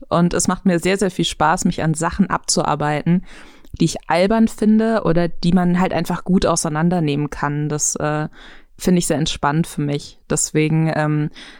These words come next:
habe ich für Weiß immer ganz viel, äh, über schreckliche Influencer-Musik geschrieben oder eben auch über absurde Internetphänomene oder ganz schlimme Trash-T-V-Sachen. Ähm, sowas, äh,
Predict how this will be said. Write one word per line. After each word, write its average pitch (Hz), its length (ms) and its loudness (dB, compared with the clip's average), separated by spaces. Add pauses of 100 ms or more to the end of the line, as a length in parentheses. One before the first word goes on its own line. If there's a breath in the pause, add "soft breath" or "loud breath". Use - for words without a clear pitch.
habe - 160 -2
ich 170 140 -4
für 156 160 -2
Weiß 151 320 0
immer 156 220 -2
ganz 156 320 -2
viel, 165 320 2
äh, 151 680 -2 (560 loud breath)
über 226 220 2
schreckliche - 480 0
Influencer-Musik 180 880 0
geschrieben 165 680 0
oder 160 260 2
eben 160 180 0
auch 151 240 0
über 160 160 -2
absurde 160 600 -2
Internetphänomene 156 1400 0
oder 151 280 -2
ganz - 500 -4
schlimme 156 480 -2
Trash-T-V-Sachen. 160 1500 -2 (580 loud breath)
Ähm, 160 440 2 (340 loud breath)
sowas, - 720 0 (160)
äh, 160 320 2